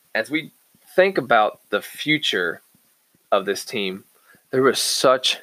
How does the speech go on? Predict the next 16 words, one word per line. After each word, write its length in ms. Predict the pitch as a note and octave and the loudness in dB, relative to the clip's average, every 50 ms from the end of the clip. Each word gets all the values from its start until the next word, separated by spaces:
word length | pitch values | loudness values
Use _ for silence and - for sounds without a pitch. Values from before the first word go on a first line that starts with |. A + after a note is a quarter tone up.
| - _ - | -10 _ -2
a 80 | A2 | -2
bright 440 | F#2+ - _ - A2 G2 G2+ - - | -2 -2 _ 0 2 2 2 2 -2
spot 320 | - - - F#2+ F#2 F2+ F#2 | -8 -2 0 2 2 2 0
on 160 | F#2 F2+ F2+ | -2 -6 -6
Sunday, 500 | - - - - F2+ F2+ F2 E2 E2+ _ _ _ - - - _ _ - - | -6 0 0 0 0 0 -4 -4 -4 _ _ _ -20 -20 -20 _ _ -14 -12
and 120 | F#2+ F#2+ | -6 -2
that 160 | G2+ A2+ - | -2 -2 0
was 200 | A#2 A2+ G2 - | -2 -6 -8 -8
Jeffrey 440 | _ - - B2 A2+ - - B2 A2+ | _ -2 0 0 0 0 0 -4 -4
Simmons' 640 | - - - G#2 G2+ G2 G2+ F#2+ F#2 - F#2 F#2+ - - | -4 -4 -4 -4 -4 -4 -6 -8 -8 -14 -12 -12 -10 -4
N 140 | - G2+ G2+ | -2 0 2
F 240 | G2 F#2+ F#2 - - | 2 0 0 0 0
L 160 | G2 F2+ F2 | 0 0 0
debut. 640 | - - F#2 F2 F2+ - E2+ E2+ E2+ D2 - - - _ _ _ _ _ _ _ _ _ _ _ _ _ - | -2 -4 -4 -4 -4 -6 -8 -8 -8 -8 -10 -12 -18 _ _ _ _ _ _ _ _ _ _ _ _ _ -2
Um, 480 | - F#2 F#2+ F2+ F2 F2 E2+ E2+ D2 _ _ _ _ _ _ _ _ _ _ _ _ _ _ _ _ _ _ _ | 0 0 2 2 0 -2 -4 -8 -16 _ _ _ _ _ _ _ _ _ _ _ _ _ _ _ _ _ _ _
just 360 | - C#3 B2+ A2+ - - - | -4 -2 -2 -2 -2 -4 -18